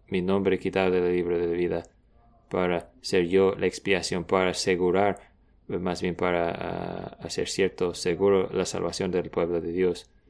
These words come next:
Pero gr-, gracias a Dios, gracias a Dios que, ah, hay este Jesús que ha venido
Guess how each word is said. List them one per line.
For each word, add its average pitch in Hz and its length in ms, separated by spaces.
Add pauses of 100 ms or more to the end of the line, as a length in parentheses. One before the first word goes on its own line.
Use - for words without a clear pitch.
(100)
Pero 98 220
gr-, 95 140 (180)
gracias 104 380
a 98 40
Dios, 92 420
gracias 110 380
a 98 40
Dios 101 200
que, 95 360 (760)
ah, 98 520
hay 107 300
este 98 320
Jesús 98 400
que 110 140
ha 98 40
venido 98 480